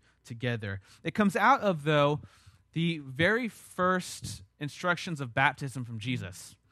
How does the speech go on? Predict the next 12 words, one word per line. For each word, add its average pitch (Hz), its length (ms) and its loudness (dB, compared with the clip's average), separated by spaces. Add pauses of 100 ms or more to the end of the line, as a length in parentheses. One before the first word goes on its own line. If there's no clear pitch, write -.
(160)
So 151 100 -4
who 202 120 6
remembers 208 340 4
this 135 180 -4
in 139 400 -2
the 131 240 -4
end 185 160 0
of 175 180 2
the 160 80 0
Gospel 156 440 2
of 127 80 -4
Matthew, 127 480 -2